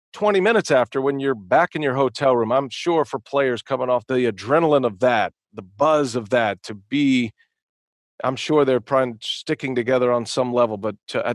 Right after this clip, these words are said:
ultimately to be back in your room and the walls are just,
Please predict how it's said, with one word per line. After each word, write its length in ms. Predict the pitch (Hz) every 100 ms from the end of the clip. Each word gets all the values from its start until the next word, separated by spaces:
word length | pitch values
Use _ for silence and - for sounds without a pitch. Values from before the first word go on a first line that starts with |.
| -
ultimately 480 | 143 160 139 120 120
to 120 | 131
be 180 | 110 123
back 420 | 95 123 139 -
in 320 | 123 131 127
your 260 | 117 123 117
room 500 | 110 120 107 98 95 _ _ _ _ -
and 360 | 110 110 110
the 60 | 107
walls 420 | 101 110 120 107
are 100 | 113 101 _ _
just, 280 | - 120 -